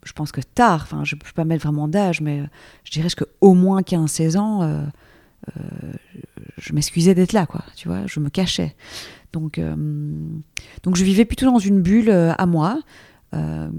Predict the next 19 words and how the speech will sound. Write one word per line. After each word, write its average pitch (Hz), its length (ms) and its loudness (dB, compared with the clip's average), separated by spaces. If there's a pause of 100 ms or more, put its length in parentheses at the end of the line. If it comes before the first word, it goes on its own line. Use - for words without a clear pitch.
(120)
qui - 100 -10
était 160 200 -6
une 156 280 -2
parenthèse, 156 720 -2
euh, 143 200 -2
enchantée, 160 600 -6 (640)
qui - 120 -12
était, 147 200 -8
euh, 135 300 -10
t-, - 180 -18
euh, 101 60 -6 (100)
très 156 240 -6
heureuse, 180 400 -8 (240)
mais, 151 240 -4
euh, - 160 -10 (200)
avec - 180 -6
moi 160 260 0
et 147 220 -2
moi. 143 240 -2